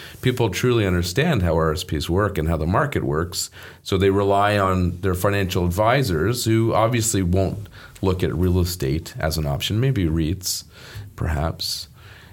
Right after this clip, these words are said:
Um, but anyways, that's a whole nother topic.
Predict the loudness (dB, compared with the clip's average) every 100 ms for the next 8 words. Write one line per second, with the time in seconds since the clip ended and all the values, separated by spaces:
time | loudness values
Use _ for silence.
0 | -8 -2 -2 0 -2 -2 -4 -6 -6 -2
1 | 0 -2 -6 -4 -4 -4 -4 -4 -4 -4
2 | -4 -4 -4 -6 -12 -20 -20 -18 -4 -2
3 | 0 -4